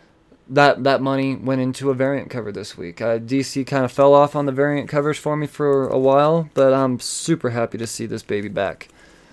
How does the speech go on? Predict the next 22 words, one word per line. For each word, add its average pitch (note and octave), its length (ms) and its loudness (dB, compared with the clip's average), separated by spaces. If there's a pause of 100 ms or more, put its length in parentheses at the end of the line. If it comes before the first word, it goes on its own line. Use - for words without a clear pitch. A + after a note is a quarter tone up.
(180)
Fuck - 400 -14
with - 120 -14
the G#2 60 -10
baby. A2+ 360 -6
What - 220 -10
the, - 80 -18 (380)
wh-, B3+ 140 -16 (100)
what's E4 320 -8
in - 160 -8
my B2 200 -2
beer B2 420 -2
right E2+ 220 -8
now? F2 180 -14
Jesus - 440 -12
Christ. - 760 -12 (720)
So, A3 300 4
yeah. D#3 280 2 (100)
No, D3 180 2
it's, C#3+ 300 -2
it's B2+ 260 -10
Detective C3+ 560 -2
Chimp. F#2 260 -10